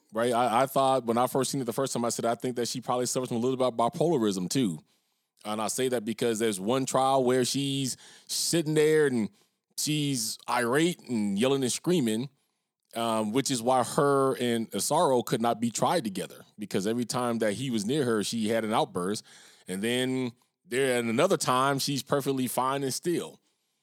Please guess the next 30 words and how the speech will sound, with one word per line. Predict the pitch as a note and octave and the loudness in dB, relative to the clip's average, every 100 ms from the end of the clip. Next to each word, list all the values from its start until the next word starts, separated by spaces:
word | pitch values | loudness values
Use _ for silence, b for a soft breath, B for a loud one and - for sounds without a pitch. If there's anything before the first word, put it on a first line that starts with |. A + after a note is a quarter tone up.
| _ _ _ | _ _ _
Um, | A2 G#2+ G2+ G2 | -2 0 0 -2
so, | F2 D3+ B2+ A#2 G#2+ G2+ _ _ _ _ | -2 0 2 2 0 -2 _ _ _ _
yes, | - F3+ A2 - - | 0 0 0 -4 -6
I | A#2 | -4
believe | C3+ C#3 C3 | -2 0 0
that | B2 | 2
probably | C3+ B2+ A#2+ | 2 2 2
she | - B2 | -2 -2
did | A#2+ | -2
probably | - A#2 | 0 0
have | G#2+ G2+ | 0 0
something | B2 A2 G#2 | -2 -2 -2
that | G2+ | -2
was | F#2 E2 | -4 -6
there, | E2+ A2 F#2 F2 | -4 -2 -2 -4
but | F3 F3+ F#2+ - _ _ _ _ _ _ _ _ _ | 0 0 0 -6 _ _ _ _ _ _ _ _ _
nobody | G#2 A#2 A2 G2+ | -4 0 0 0
got | G2 F#2+ | -2 -4
her | G2+ | -4
any | F#2+ F2 | -4 -6
help. | D#2 G#2+ D#2+ - _ _ _ _ _ _ _ _ - | -4 -6 -6 -12 _ _ _ _ _ _ _ _ 2
All | G3+ | 2
right, | D3 | 4
so | E3 | 2
let's | D3+ G3 - | 4 4 2
talk | - G3 F3+ | 2 2 2
a | |
little | F#3+ G#3 | 2 2
bit | F3+ F#3 | 2 0
about | C3+ D3+ F3 E3 | 2 2 4 2